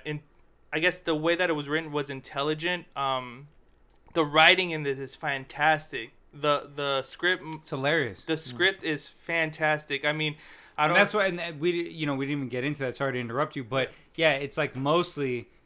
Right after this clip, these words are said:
Speaker 2: like, dialogue. A
Speaker 1: Yeah.
Speaker 2: lot of it is dialogue
Speaker 1: Yeah.
Speaker 2: based. It's not, you know, it's not just
Speaker 1: Yeah, there's not
Speaker 2: shots
Speaker 1: so
Speaker 2: of
Speaker 1: much action. It's just, uh, give and
Speaker 2: dialogue
Speaker 1: take,
Speaker 2: based.
Speaker 1: yeah,
Speaker 2: Yeah,
Speaker 1: between
Speaker 2: yeah.
Speaker 1: one character and another character or multiple characters, but it's done so brilliantly. Like, uh, you could just dissect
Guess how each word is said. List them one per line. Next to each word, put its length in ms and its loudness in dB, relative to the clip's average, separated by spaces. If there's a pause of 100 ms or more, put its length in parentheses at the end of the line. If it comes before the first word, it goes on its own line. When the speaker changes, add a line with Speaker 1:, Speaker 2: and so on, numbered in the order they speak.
(200)
Speaker 2:
like, 240 -12
dialogue. 640 -2
A 40 -2
Speaker 1:
Yeah. 120 6
Speaker 2:
lot 120 6
of 80 -2
it 80 2
is 140 0
dialogue 360 6
Speaker 1:
Yeah. 100 4
Speaker 2:
based. 360 2
It's 180 -6
not, 400 0
you 120 -4
know, 220 -4
it's 160 -8
not 140 0
just 100 0
Speaker 1:
Yeah, 60 10
there's 120 6
not 80 6 (120)
Speaker 2:
shots 100 -2
Speaker 1:
so 60 0
Speaker 2:
of 60 -6
Speaker 1:
much 240 -6
action. 460 0
It's 140 -4
just, 340 -4
uh, 140 0
give 100 -6
and 80 6
Speaker 2:
dialogue 240 4
Speaker 1:
take, 100 2 (100)
Speaker 2:
based. 100 -6
Speaker 1:
yeah, 240 4
Speaker 2:
Yeah, 40 -2
Speaker 1:
between 460 -4
Speaker 2:
yeah. 60 -8
Speaker 1:
one 220 -4
character 280 -4
and 80 -8
another 320 -4
character 560 -2 (180)
or 140 -2
multiple 400 -6
characters, 540 -2
but 280 2 (340)
it's 260 -2
done 400 -2
so 200 0
brilliantly. 760 0
Like, 360 0
uh, 320 0
you 200 -8
could 180 -4
just 420 0
dissect 680 2